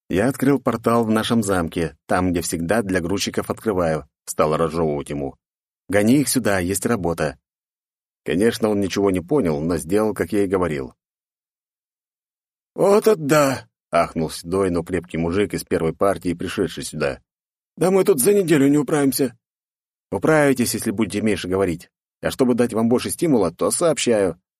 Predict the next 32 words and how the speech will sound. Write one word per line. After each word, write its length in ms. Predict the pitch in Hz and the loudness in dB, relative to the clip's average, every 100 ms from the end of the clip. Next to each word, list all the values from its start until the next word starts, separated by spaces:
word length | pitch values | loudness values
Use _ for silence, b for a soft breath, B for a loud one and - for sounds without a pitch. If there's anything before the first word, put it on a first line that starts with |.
| _ - | _ -4
я 140 | 82 | -2
сделал 300 | 80 85 80 | 0 0 0
эффектную 380 | - 85 82 82 | -2 -4 -4 -2
паузу, 440 | 90 76 62 64 _ _ _ _ - | 0 -2 -4 -10 _ _ _ _ -6
«что 180 | - 123 | -2 0
в 60 | |
ту 140 | - 107 | 0 0
дверь 280 | 113 160 | 2 2
сейчас 380 | - 95 127 - | 0 0 0 0
ломится 340 | 110 139 113 - | 2 0 0 -2
толпа 340 | 98 - 143 | -4 0 -2
китайцев, 540 | 139 123 110 98 92 82 _ _ _ _ | -2 0 2 0 -4 -8 _ _ _ _
которым 360 | 92 117 107 - | -4 -2 -2 -2
это 200 | 120 101 | -2 -2
всё 160 | - 123 | 0 0
добро 260 | 90 120 | 2 0
принадлежит». 580 | 117 123 131 87 95 - _ _ _ _ _ _ _ _ - | 2 2 2 0 -6 -8 _ _ _ _ _ _ _ _ -6
Вначале 640 | 73 - 131 123 110 90 | -6 0 2 2 0 -2
ко 120 | - 92 | -4 -2
мне 200 | 110 107 | 0 0
было 240 | 98 98 | 2 0
отправлено 460 | 82 98 98 92 87 | 0 -2 0 -2 -4
пятьдесят 440 | - 82 - - | -6 -6 -4 -4
человек, 520 | - 113 110 73 - _ _ _ _ | -2 0 0 -2 -6 _ _ _ _
но 180 | 87 120 | 0 2
уже 200 | 127 123 | 2 0
совсем 360 | 117 - 110 | -2 -2 -4
скоро 460 | 95 - 131 117 73 | -4 -2 0 0 -2
пришло 320 | - 73 90 | -6 -6 -4
ещё 300 | 87 - 131 | -4 0 0
две 180 | 80 80 | 0 -4
сотни. 440 | - 82 - 64 | -2 -4 -6 -10